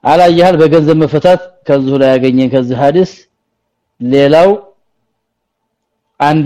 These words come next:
ሴት ባሏን ፍታኝ ብላ ለመጠየቅ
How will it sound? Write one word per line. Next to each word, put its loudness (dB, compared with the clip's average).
ሴት -2
ባሏን 2
ፍታኝ 0
ብላ -2
ለመጠየቅ 0